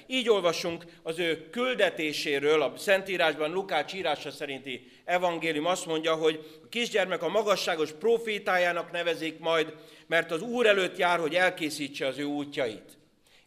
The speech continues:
Ez a küldetése, a magasságos Isten profétája lesz ez a gyermek. Azt olvassuk a Szentírásban,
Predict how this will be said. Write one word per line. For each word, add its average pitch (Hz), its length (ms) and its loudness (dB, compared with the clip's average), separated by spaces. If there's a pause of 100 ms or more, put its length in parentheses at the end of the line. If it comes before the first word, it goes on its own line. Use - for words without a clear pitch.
Ez 202 440 6
a 160 140 -2
küldetése, 156 960 0 (120)
a 123 120 -6
magasságos 170 800 2
Isten 180 480 -4
profétája 147 800 2
lesz 131 300 -2 (180)
ez 147 180 -4
a 143 60 0
gyermek. 131 500 0 (320)
Azt 247 280 2
olvassuk 208 520 4
a 147 60 -2
Szentírásban, 180 960 0